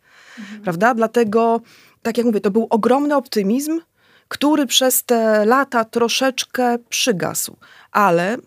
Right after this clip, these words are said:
Speaker 2: trzeba pamiętać o tym, że ludzkie E S-y, zarodkowe komórki macierzyste ludzkie, od kilkudziesięciu lat już je jakby badamy, znamy, I wciąż nie ma terapii z wykorzystaniem tych ludzkich zarodkowych komórek macierzystych. A ludzkie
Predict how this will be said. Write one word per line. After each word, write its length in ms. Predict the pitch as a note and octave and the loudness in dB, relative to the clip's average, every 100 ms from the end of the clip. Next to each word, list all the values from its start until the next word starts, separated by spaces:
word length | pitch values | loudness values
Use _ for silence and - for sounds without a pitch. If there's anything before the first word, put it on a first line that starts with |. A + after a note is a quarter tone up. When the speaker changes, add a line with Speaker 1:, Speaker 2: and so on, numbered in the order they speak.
| _ | _
Speaker 2:
trzeba 200 | - C4+ | -6 -4
pamiętać 440 | C#4+ D#4+ D4+ A3+ | -4 -6 -6 -6
o 40 | G3 | -6
tym, 220 | G3+ F#3 | -4 -4
że 160 | F#3+ F#3 | -2 -2
ludzkie 600 | C4+ - - G3 F#3 F3+ _ - | -4 -6 -4 -2 -4 -8 _ -8
E 80 | G#3+ | -4
S-y, 440 | D4 - - D#3+ - _ G3 | -2 -2 -2 -2 -6 _ -2
zarodkowe 500 | G#3+ A3 - C4+ A#3+ | 0 0 2 0 2
komórki 420 | A3 A#3+ B3+ A3+ | 0 -2 -2 -2
macierzyste 540 | G#3 G#3 G3 A3+ G#3+ | -2 -2 -4 -4 -4
ludzkie, 380 | F#3+ F3+ A#3+ B3+ - - - | -4 -2 -2 -2 -4 -20 -6
od 220 | G#3 - | -6 -4
kilkudziesięciu 840 | A#3 A#3 B3 A#3 - C4 C4+ A#3+ | -4 -2 -2 0 0 0 0 0
lat 220 | B3 A#3 A3+ | 0 0 -2
już 260 | G3+ - | -4 -2
je 320 | A#3 G#3+ G3 - | 0 2 0 -2
jakby 300 | G3+ F#3+ G3 | -4 -2 0
badamy, 480 | G3+ G3 A#3 G#3 F3+ | 2 4 2 2 0
znamy, 580 | F#3+ G3+ E3 E3 A#3 C#4+ - - - - - | 2 2 2 -2 -4 -6 -16 -20 -20 -20 -6
I 60 | A#3 | -4
wciąż 420 | - D#4+ F4 - | 0 0 2 2
nie 140 | C4+ A#3+ | 4 4
ma 120 | G#3 | 4
terapii 500 | A3 G#3+ G#3 G3+ F3+ | 4 2 0 -2 -4
z 60 | |
wykorzystaniem 720 | F3 F3 F3+ F#3 - F#3 E3+ | -4 -4 -4 -4 -2 -2 -2
tych 200 | E3+ F#3 | -4 -8
ludzkich 340 | F#3+ F3+ - E3+ | -6 -6 -8 -4
zarodkowych 500 | F3 E3+ F#3+ F3 D#3 | -4 -4 -6 -6 -6
komórek 420 | F#3 E3+ E3+ E3+ | -4 -2 -4 -4
macierzystych. 640 | E3+ F#3 F3 - - - - - - - | -8 -6 -8 -10 -12 -16 -20 -20 -20 -2
A 80 | F3 | 0
ludzkie 500 | A3+ A3 - A3 | 0 -2 0 0